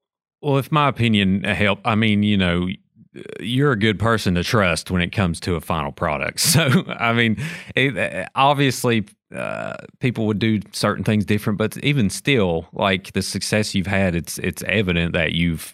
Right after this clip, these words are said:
you've got the process down. Do you feel a pressure? And I'm sorry, I can talk all day with you. Uh, do you feel a pressure to level up,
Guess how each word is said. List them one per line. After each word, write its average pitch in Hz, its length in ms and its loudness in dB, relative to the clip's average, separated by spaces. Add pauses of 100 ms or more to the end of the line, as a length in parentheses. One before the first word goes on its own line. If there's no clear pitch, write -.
you've - 460 -4
got 95 380 0
the 95 80 -2
process 85 640 -2
down. 87 560 -2
Do 104 100 -2
you 160 120 0
feel 226 280 -2
a 135 60 0
pressure? 113 640 0 (560)
And 101 180 0
I'm 95 140 2
sorry, 90 400 2
I 87 60 2
can 87 160 0
talk 90 300 -2
all 78 140 -2
day 80 220 0
with 80 180 -4
you. 80 200 -2
Uh, 117 80 0
do 107 180 -2
you 156 80 2
feel 170 200 0
a 104 40 2
pressure 117 540 0
to 101 180 2
level 95 460 2
up, 98 320 2